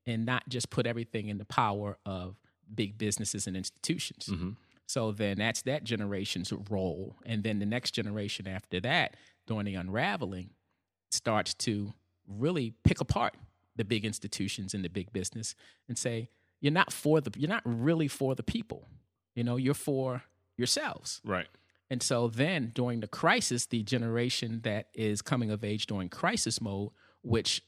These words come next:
Speaker 1: is based on that continuum, I would say is the millennials, they completely have dismantled big business and institutions and have established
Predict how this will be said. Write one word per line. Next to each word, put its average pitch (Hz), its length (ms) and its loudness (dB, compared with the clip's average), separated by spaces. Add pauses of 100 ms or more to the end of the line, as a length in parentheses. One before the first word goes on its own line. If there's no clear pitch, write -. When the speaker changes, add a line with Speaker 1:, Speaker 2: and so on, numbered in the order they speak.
(200)
Speaker 1:
is 117 280 0
based 120 480 0
on 117 220 2
that 107 220 -2 (220)
continuum, 117 680 -2
I 107 120 -10
would 123 140 -8
say 113 180 -2
is 101 160 -4
the 110 80 -6
millennials, 107 560 -2 (420)
they 175 560 0 (760)
completely 143 760 2 (120)
have 110 200 -6
dismantled 113 640 0 (100)
big 107 180 -2
business 107 380 -2
and 101 80 0
institutions 101 720 -4
and 107 80 -2
have 104 160 -6 (220)
established 123 840 0